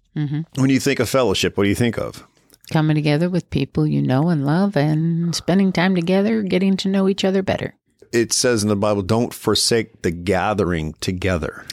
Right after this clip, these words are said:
Speaker 1: Right.
Speaker 2: Right? I think that's in, uh, Hebrews.
Speaker 1: I wanna say Hebrew.
Speaker 2: There's a purpose for that. But with the reality of Jesus in our lives, he wants to fellowship with us through the Holy Spirit.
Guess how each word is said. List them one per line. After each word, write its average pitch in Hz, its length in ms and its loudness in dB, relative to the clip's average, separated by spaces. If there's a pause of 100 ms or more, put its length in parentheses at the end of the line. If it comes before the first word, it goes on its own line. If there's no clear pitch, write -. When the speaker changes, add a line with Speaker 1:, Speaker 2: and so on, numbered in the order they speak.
Speaker 1:
Right. 151 360 2 (140)
Speaker 2:
Right? 82 240 0 (300)
I - 60 -4
think 95 200 -4
that's 82 220 -2
in, 76 380 -8
uh, - 460 -6
Hebrews. - 580 -4 (340)
Speaker 1:
I 131 180 -2
wanna 151 240 -2
say - 180 -6
Hebrew. 139 400 -6 (200)
Speaker 2:
There's 143 280 0
a 113 60 -2
purpose 151 440 -2
for - 160 -6
that. 60 240 -10 (100)
But 120 140 2
with 127 460 0 (400)
the 107 140 0
reality 120 500 2
of 85 100 -4
Jesus 117 640 0
in 98 80 0
our 87 120 0
lives, 80 440 -2
he 123 100 2
wants 110 420 2
to 85 300 -4
fellowship 98 1000 -2
with 101 340 -2
us 71 280 -4
through 92 120 -4
the 87 100 0
Holy 104 340 0
Spirit. 73 640 -2